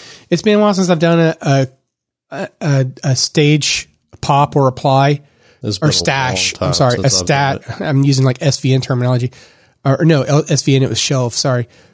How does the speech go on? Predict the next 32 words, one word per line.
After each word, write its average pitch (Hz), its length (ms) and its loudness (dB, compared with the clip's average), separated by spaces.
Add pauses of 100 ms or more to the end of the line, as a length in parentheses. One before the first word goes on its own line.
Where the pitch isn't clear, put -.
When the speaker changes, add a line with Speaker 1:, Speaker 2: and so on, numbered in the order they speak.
(160)
Speaker 1:
But, 143 280 2
uh, 139 240 2
it's 147 340 0
been 185 140 0
a 180 60 4
long 156 120 2
time 156 180 0
since 147 160 0
I've 131 80 0
done 143 140 4
a 127 60 0
stash, 143 560 -2
apply, 139 400 0
or 123 80 0
pop 139 420 0
that 131 180 -2
did 135 280 0
result 127 360 -2
in 131 60 -2
a 98 60 -4
conflict. 135 500 -2
'Cause 127 220 -4 (120)
n-, 143 200 -2
normally 143 420 2
when 131 160 2
I 127 60 2
do 131 260 2
it, 127 60 2
like, 131 220 -2
I, 123 160 0 (1000)
I, 127 260 0
I'm 120 520 0